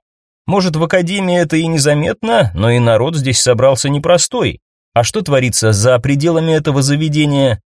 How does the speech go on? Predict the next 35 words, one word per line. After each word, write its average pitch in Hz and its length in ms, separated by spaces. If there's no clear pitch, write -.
Я 165 240
тут 147 160
всего 165 320
третий 135 360
год 127 240
живу, 101 440
мир 131 260
не 156 140
знаю. 156 520
Сколько 214 400
у 180 60
меня 180 240
знакомых? 165 640
Десятка 139 520
два, 151 340
да 98 120
и 113 100
то 165 220
половина 113 460
шапочные, 98 640
с - 100
ними 170 220
отношения 120 560
скорее 120 400
рабочие, 123 540
чем 104 200
дружеские. 98 640
Не 123 200
знаю, 220 380
чем 233 240
они 214 160
дышат, 175 460
к - 60
чему 151 260
стремятся. 151 720